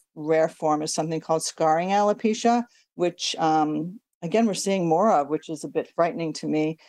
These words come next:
Again, another autoimmune disorder, which unfortunately destroys the hair follicle fairly quickly and needs very aggressive,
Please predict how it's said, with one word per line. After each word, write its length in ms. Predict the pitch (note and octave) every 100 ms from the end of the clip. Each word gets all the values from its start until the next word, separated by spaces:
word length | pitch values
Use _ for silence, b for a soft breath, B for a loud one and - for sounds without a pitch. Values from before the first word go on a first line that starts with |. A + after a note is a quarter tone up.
| b _
Again, 280 | E3+ F3+ E3+
another 280 | E3 E3 E3
autoimmune 400 | D#3+ E3 E3+ E3+
disorder, 400 | D#3+ D#3+ E3+ D#3
which 180 | E3 D#3+
unfortunately 840 | D#3 D#3 - A3+ - G3 D3 D#3 D3+
destroys 680 | D#3+ - - E3 F3+ G#3 -
the 100 | D#3
hair 200 | D#3+ D3
follicle 600 | - C#3+ C#3+ C#3+ D#3 C#3+
fairly 400 | - E3+ E3 D#3
quickly 480 | - G3 F#3 E3+ D3+
and 140 | D#3
needs 240 | D#3 C#3+
very 240 | C#3+ D3 D3
aggressive, 640 | C#3 C#3+ C#3+ - C#3+ C3+